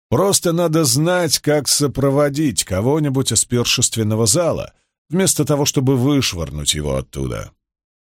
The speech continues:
«На самом деле это даже проще». Парень склонил голову набок. «Но странное дело ещё и опаснее».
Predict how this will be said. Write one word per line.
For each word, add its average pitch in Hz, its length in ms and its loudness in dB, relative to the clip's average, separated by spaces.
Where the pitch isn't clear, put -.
«На 120 200 0
самом 214 380 0
деле 139 260 2
это 123 180 -2
даже 107 240 0
проще». - 560 -4
Парень 170 320 2
склонил 117 480 2
голову 107 400 0
набок. 82 560 -8
«Но 120 120 2
странное 226 640 0
дело 160 680 2
ещё 107 440 0
и 151 80 0
опаснее». 76 680 -4